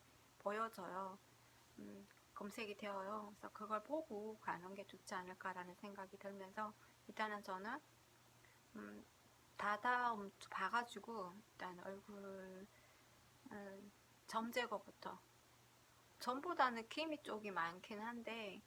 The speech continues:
뭐 오타모반, 그래서 그쪽으로 조금 더 상담을 받아서 그쪽에 맞는 레이저를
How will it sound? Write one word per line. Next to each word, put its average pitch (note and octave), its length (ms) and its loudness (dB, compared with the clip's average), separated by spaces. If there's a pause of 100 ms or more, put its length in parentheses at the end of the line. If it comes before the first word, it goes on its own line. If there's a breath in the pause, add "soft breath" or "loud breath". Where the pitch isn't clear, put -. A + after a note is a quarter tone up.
(140)
뭐 F#3 180 -4
오타모반, F#3+ 800 -2
그래서 G3 360 -6 (540)
그쪽으로 B3+ 500 2
조금 G3+ 320 -2
더 G3 80 2
상담을 G3 520 2
받아서 F3+ 400 0
그쪽에 G3 400 -6
맞는 F3 280 -4
레이저를 F3+ 1200 2